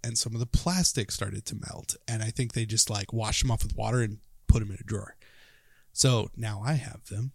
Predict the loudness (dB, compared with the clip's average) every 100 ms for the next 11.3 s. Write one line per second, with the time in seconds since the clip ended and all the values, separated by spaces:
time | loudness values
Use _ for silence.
0 | -10 -2 0 0 -2 -6 -10 -20 -20 -16
1 | 0 0 6 6 6 2 0 -6 -10 -6
2 | 0 2 2 0 -4 -6 -6 -4 -6 -4
3 | -4 -4 -4 -6 -8 -10 -16 -12 -6 -2
4 | 2 2 2 0 -2 -6 -10 -4 -2 -2
5 | -2 -2 -2 -2 0 0 0 -4 -6 -4
6 | -4 -6 -6 -4 -6 -6 -12 -16 _ -20
7 | _ _ _ _ -20 -2 2 2 4 8
8 | 8 6 -6 -20 -20 -20 -20 -20 -20 -20
9 | -20 -20 -2 4 4 4 -2 -2 -4 -4
10 | -4 -4 -4 -4 -4 -4 -4 -4 -4 -4
11 | -6 -8 -12